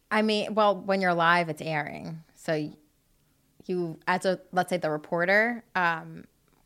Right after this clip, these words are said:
or if I'm producing, like, the field producer, it's like, you need to wrap this person up. Like, you need to figure out, like, how you're gonna cut this interview off,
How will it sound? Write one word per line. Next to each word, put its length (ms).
or 160
if 140
I'm 140
producing, 520
like, 200
the 80
field 320
producer, 680
it's 100
like, 160
you 160
need 100
to 80
wrap 300
this 140
person 380
up. 280
Like, 240
you 160
need 180
to 100
figure 420
out, 260
like, 160
how 220
you're 160
gonna 420
cut 260
this 160
interview 460
off, 560